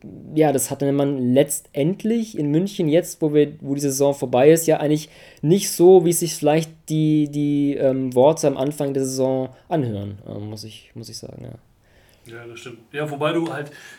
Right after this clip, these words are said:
Speaker 2: grundsätzlich ja eigentlich alle Teile hast, die du, die du für sowas brauchst, ne? Also gerade auch, äh, struktu- und infrastrukturell vor allem. Ja, ähm, ja,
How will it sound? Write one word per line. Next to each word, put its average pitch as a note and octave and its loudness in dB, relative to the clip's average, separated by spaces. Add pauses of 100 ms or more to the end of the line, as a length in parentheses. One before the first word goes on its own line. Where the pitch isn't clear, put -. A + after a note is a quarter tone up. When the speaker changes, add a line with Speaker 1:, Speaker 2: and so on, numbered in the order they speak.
(500)
Speaker 2:
grundsätzlich D3 -12
ja C#3+ -10
eigentlich C#3+ -12
alle C#3+ -10
Teile C3+ -10
hast, - -12 (460)
die A#2 -20
du, A#2+ -14
die B2 -16
du A#2+ -14
für B2+ -14
sowas A#2+ -12
brauchst, B2+ -12
ne? B2+ -12
Also B2+ -12
gerade B2+ -8
auch, B2 -14 (580)
äh, C3+ -18 (840)
struktu- C#3 -12
und C3 -16
infrastrukturell B2+ -12
vor B2+ -14
allem. B2 -20 (720)
Ja, - -20
ähm, C3 -18 (440)
ja, G3+ -8